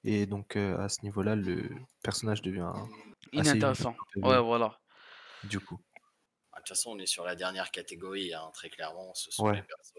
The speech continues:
Speaker 3: les moins bons, heu, en termes de P V E sur le jeu.
Speaker 2: Ouais, voilà, c'est, c'est exactement ça. Donc, les gens, ils vont, ils, s-,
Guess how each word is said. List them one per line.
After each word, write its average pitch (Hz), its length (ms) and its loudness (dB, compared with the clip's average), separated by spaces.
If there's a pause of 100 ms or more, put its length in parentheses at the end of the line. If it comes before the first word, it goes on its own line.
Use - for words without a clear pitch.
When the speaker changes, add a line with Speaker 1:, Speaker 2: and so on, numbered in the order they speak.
Speaker 3:
les 85 260 -10
moins 78 160 -10
bons, 90 220 -16
heu, 76 320 -18 (920)
en - 120 -12
termes 92 240 -4
de 92 80 -8
P 87 220 -12
V 85 140 -10
E 98 60 -6
sur - 200 -6
le 82 100 -12
jeu. - 300 -16 (340)
Speaker 2:
Ouais, 143 280 10
voilà, 131 280 8
c'est, 113 320 0
c'est - 160 -6
exactement 110 540 -2
ça. 110 380 2
Donc, 117 260 -6
les 131 100 6
gens, 139 100 6
ils 139 120 6
vont, 120 180 4
ils, 120 460 2
s-, - 320 -10